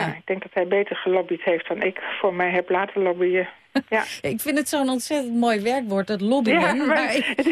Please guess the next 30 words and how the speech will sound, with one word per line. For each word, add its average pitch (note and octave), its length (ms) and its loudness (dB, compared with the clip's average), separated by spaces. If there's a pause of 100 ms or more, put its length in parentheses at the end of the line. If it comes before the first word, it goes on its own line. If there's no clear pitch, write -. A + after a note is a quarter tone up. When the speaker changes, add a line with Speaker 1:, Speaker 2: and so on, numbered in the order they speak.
(200)
Speaker 1:
<laughs> - 500 -2
het C4+ 180 0
is E4+ 80 2
ook E4 60 2
wel D4+ 160 2
echt B3 280 -2
een C4+ 80 -2
beetje A#3+ 320 -2
van A3+ 180 0
in A3+ 220 2
de C4+ 100 4
lobby A#3 340 2
zitten A#3 320 2
en A3 100 0
iedereen G#3 360 2
aanspreken, F#3+ 680 -2
denk G#3 260 -2
ik, F#3+ 140 -8
hoor. G3+ 240 2 (240)
Het A3+ 140 0
woord A#3 260 2
komt A3 200 0
niet B3 160 -2
voor B3+ 180 0
niks, A3 340 -2
eh, F#3 260 2
daar F#3+ 180 0
vandaan, E3+ 400 -4
denk E3+ 220 -6
ik. - 180 -14